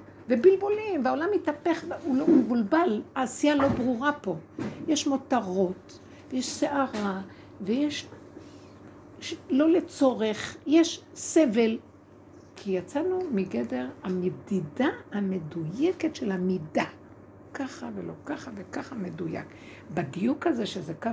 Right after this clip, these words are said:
האמצע, קו המשפט, הדיוק, שם מתגלה השכינה מלמטה. נחל נובע, ויש בה חוכמה, אבל היא חוכמת המלכות. זה חוכמת שלמה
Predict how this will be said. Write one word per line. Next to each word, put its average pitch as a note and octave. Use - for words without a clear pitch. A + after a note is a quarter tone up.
האמצע, G#3+
קו G3+
המשפט, F#3+
הדיוק, E3
שם -
מתגלה F4
השכינה E4+
מלמטה. A#3
נחל C#4+
נובע, F3+
ויש A#3
בה D#4
חוכמה, E4+
אבל G3+
היא G#3+
חוכמת E4+
המלכות. G3
זה A3
חוכמת G#3
שלמה G3